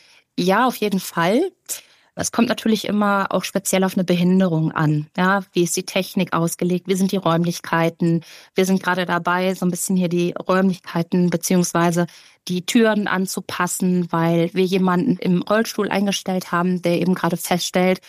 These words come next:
für mich sind einige Türen eine Herausforderung oder die eine oder andere Rampe ist vielleicht zu steil, dass wir da gerade einfach schauen, wie können wir das für die Person besser gestalten.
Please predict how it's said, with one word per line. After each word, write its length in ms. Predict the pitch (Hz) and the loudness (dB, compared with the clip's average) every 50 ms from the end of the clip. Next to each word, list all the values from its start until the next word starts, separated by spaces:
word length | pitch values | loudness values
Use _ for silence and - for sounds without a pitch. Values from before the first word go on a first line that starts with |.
| - - _ | -20 -20 _
für 140 | - - 190 | -6 -2 2
mich 260 | 190 185 180 170 - | 4 4 2 2 0
sind 260 | - 175 170 170 175 - | 0 0 0 0 0 0
einige 320 | 170 170 175 170 185 190 | 0 2 2 2 0 -2
Türen 320 | - - - 254 240 233 | -2 0 2 2 4 4
eine 80 | 208 196 | 2 2
Herausforderung 1040 | 196 185 - 185 180 180 - - - - 180 180 180 185 175 170 - 175 175 175 - | -2 -2 -2 -2 -2 -2 -4 -6 -6 -4 -2 -2 0 -2 -2 0 0 0 0 2 2
oder 280 | - 175 175 165 170 165 - - - - _ _ _ - | 2 2 2 2 0 -2 -4 -12 -20 -20 _ _ _ -2
die 80 | 196 | 0
eine 180 | - 170 180 180 | 2 2 2 2
oder 140 | 175 175 165 | 2 0 0
andere 320 | 160 170 170 - 170 165 | -2 -2 -2 -2 -2 0
Rampe 240 | 202 214 226 - 202 | 0 0 0 0 -2
ist 180 | 160 - - - | -4 -6 -6 -4
vielleicht 420 | 190 190 180 180 180 180 - - | -2 0 0 0 0 -2 -6 -8
zu 140 | - - 190 | -8 -6 -6
steil, 560 | - - - 185 180 185 196 202 202 202 202 202 _ - _ _ _ _ _ _ _ - | -6 -4 -2 0 2 2 2 2 0 0 -2 -4 _ -20 _ _ _ _ _ _ _ -4
dass 320 | 190 190 190 185 - - | -4 -2 -2 -4 -2 -2
wir 80 | 185 180 | 0 0
da 160 | 180 180 175 | 2 0 0
gerade 260 | - 175 180 180 180 - | 0 -2 0 0 0 0
einfach 280 | - 175 180 - 175 | -2 -4 -4 -6 -6
schauen, 340 | - - - 180 180 185 180 | -4 -4 -2 0 0 0 0
wie 100 | 175 185 | 0 -2
können 240 | - - 202 190 180 | -2 -2 0 0 2
wir 60 | 180 | 2
das 300 | 180 180 180 - - - - | 2 2 0 -2 -4 -6 -8
für 200 | - - 202 185 | -4 -2 -2 -2
die 240 | 175 - 185 185 185 | 0 0 0 0 0
Person 520 | - - - 180 165 - 175 175 175 180 175 | -2 -2 -2 0 0 2 2 4 4 2 2
besser 300 | - 202 208 - - 196 | 0 -2 -2 0 -2 -2
gestalten. 800 | 175 170 156 - - 196 202 214 233 240 - 247 247 247 247 | -2 -2 -4 -2 -2 0 2 2 0 0 2 2 2 2 2